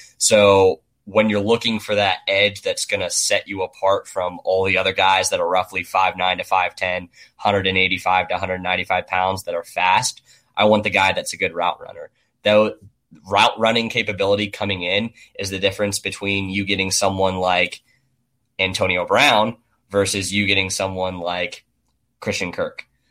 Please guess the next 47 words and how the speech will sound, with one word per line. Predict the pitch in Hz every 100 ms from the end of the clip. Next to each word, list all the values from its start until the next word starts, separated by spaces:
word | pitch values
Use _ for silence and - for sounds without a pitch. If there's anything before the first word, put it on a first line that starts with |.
| _ _
If | 101 104
you |
don't | 113 87
have | 107
that | 104 82
route | 95 104 98
running | 110 117
capability | 127 120 120 113 117 120
to | 110
separate | 95 101 101 107 110
you | 120
when | 110 98
you're |
the | 92
same | - 101 101
size, | 95 98 107 107
you | 98
can | 98
have | 95 95 95 95 95
all | - 98
the | 101
same | 101 98 95 -
athletic | 92 95 95
measurables. | 87 92 104 104 117 - - _ _ _ -
That's | 104 -
what | 92
I'm | 90
looking | 78 69 82
for. | - 85
So | - 95
I'm | 107
pretty | 113 139 117
excited | - 98 101 107
to | 95
watch | 90 92 95
a | 98
little | 98
bit | 101
more | 95 92
Eskridge, | 90 92 - 123 127
but | -
I | 92
actually | 98 98 92
don't | 92 87
know | 87 85
a |
lot | 85 87 -